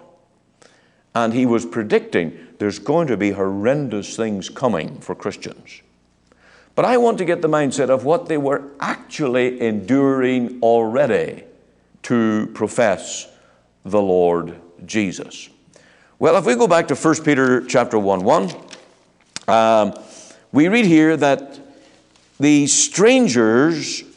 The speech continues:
scattered, that's the diaspora, we, we get a, a look at where they lived. And they are scattered where?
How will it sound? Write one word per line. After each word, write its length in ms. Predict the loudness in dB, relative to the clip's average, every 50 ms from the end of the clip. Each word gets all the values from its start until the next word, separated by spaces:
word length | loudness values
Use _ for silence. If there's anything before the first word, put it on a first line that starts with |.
| _ -8
scattered, 1080 | -4 -2 0 0 0 2 2 2 4 2 2 4 4 2 2 0 -2 -6 -10 -12 -14 -20 -20 -20 _ _ _ _ _ _ _ _ _ _ _ -2
that's 240 | 0 0 0 0 -2
the 100 | -2 0
diaspora, 920 | 4 4 4 6 4 2 2 -2 -2 0 0 2 4 4 4 2 2 0 -4 -14 -20 -20 -20 -20 -20 _ _ -2
we, 140 | 0 0 0
we 200 | 2 2 0 2
get 180 | 2 2 2 4
a, 560 | 4 4 2 0 -2 -8 -12 -10 -10 -8 -2 -2
a 80 | 0
look 280 | 2 4 4 2 2 2
at 200 | -2 -2 -2 -2
where 220 | 0 2 2 2
they 160 | 2 2 0
lived. 600 | 0 0 2 2 2 0 0 -4 -12 -18 -20 -20 -20 -20 _ _ _ _ _ _ _ _ _ _ _ 2
And 180 | 2 4 4 4
they 140 | 4 6
are 160 | 6 6 6 4
scattered 520 | 2 -2 0 0 2 2 2 2 0 0
where? 600 | 0 2 4 4 4 4 2 0 -2 -8 -18 -20